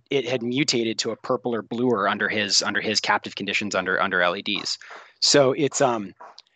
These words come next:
it's, it's funny how, how things change in situ or in, in, in captive collection. They harden off and they get used to captive conditions. And, you know,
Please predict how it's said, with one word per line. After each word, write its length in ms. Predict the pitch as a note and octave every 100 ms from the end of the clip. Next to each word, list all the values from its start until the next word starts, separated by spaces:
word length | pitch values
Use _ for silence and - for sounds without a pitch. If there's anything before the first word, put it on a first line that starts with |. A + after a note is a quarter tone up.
| _
it's, 120 | C3 -
it's 200 | G3+ C#3 -
funny 320 | D#3 E3 D3+
how, 160 | B2+
how 200 | A#2+ B2+
things 340 | B2+ - C3+ A#2+
change 480 | - D3+ C3+ B2 -
in 220 | C3 A2+
situ 400 | - C3+ - F2+
or 180 | F2+ G2+
in, 200 | G2 G#2+
in, 280 | G2+ F#2+ -
in 180 | A2 F#2+
captive 320 | G#2 - -
collection. 280 | G2+ - F#2
They 60 |
harden 300 | - G2+ F2+
off 300 | F#2 F#2+ F#2+
and 100 | F#2
they 40 | F#2
get 120 | -
used 240 | G2 F#2+
to 60 | -
captive 340 | G2+ F#2 G2
conditions. 600 | - F#2+ G#2 F#2+ F2+ F2
And, 180 | F2 E2+ - - - - -
you 60 |
know, 220 | G2+ F2+